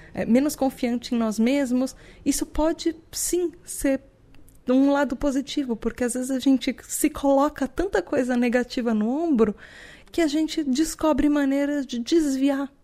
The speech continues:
disso tudo, de todos os obstáculos, e achar soluções que são bem melhores. Então, é isso. Eu espero que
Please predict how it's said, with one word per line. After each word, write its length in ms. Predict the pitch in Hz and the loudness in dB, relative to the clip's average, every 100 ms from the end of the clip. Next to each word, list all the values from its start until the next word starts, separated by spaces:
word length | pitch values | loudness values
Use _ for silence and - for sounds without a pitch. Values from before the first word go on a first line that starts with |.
| _ | _
disso 400 | 202 208 240 - | -2 0 -2 -4
tudo, 440 | 226 277 302 220 196 | -6 -2 0 0 -2
de 120 | 220 | -2
todos 240 | - 247 | -2 2
os 140 | 254 233 | 2 2
obstáculos, 800 | 202 - 254 269 - 233 - - | -2 -4 -6 -6 -6 -6 -6 -2
e 140 | 277 | -2
achar 320 | 277 - 262 | -2 -4 -4
soluções 560 | 254 294 254 - 269 269 | -2 -2 -4 -4 -4 -4
que 140 | - | -6
são 340 | 269 - 277 269 - _ _ | -6 -2 -2 -4 -12 _ _
bem 320 | 247 233 277 | -6 -2 0
melhores. 720 | 262 269 262 254 220 180 - - - - - - - - - | 0 0 0 0 0 -2 -6 -16 -20 -20 -20 -20 -20 -16 -6
Então, 600 | 330 320 - 320 339 320 - - - _ _ _ _ | -4 -2 -2 -2 -4 -8 -14 -20 -20 _ _ _ _
é 340 | 349 494 440 381 | -6 -2 -2 -2
isso. 200 | - 294 | -2 -2
Eu 80 | |
espero 440 | 277 - - 262 262 | -2 -2 -4 -2 -4
que 600 | - - 302 320 269 | -4 -2 6 8 6